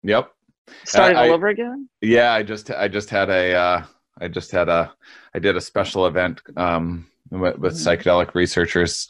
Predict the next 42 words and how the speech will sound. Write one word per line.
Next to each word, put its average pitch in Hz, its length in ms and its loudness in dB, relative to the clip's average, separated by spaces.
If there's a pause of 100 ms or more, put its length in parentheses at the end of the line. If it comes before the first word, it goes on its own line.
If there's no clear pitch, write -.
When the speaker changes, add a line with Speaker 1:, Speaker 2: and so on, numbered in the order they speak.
Speaker 1:
comparing 90 640 2 (280)
what's 92 180 0
Speaker 2:
Mm-hmm. 92 80 0
Speaker 1:
happening 87 320 0
right 87 200 0
now 87 180 -2
to 87 140 -10
the 85 220 0 (500)
psychedelic 85 640 2
experience. 85 680 0
I, 87 180 2 (160)
I, 95 220 0
I 95 80 2
find 92 260 0
it, 85 80 -4 (140)
I 98 80 -2
find 98 240 0
it 85 80 -6
to - 60 -8
be 90 100 2
a 92 40 4
very, 90 360 2 (540)
very 101 200 2
similar. 92 520 -4 (260)
Uh, 90 220 0
<laughs> - 240 -4
Speaker 2:
Great. 185 300 4 (320)
Speaker 1:
um, 110 400 4
Speaker 2:
Great 185 180 4
minds 196 220 2
think 208 140 -4
alike, 185 300 0
Speaker 1:
ex-, - 120 -2
Speaker 2:
yeah. 151 340 -2
Speaker 1:
experience. 113 840 0 (200)
Speaker 2:
Yeah, 160 60 -4
interesting, 156 300 0
yeah. 110 360 4
Speaker 1:
Um, 107 240 0 (140)
and, 113 560 2
um, 110 540 4
so, 131 420 2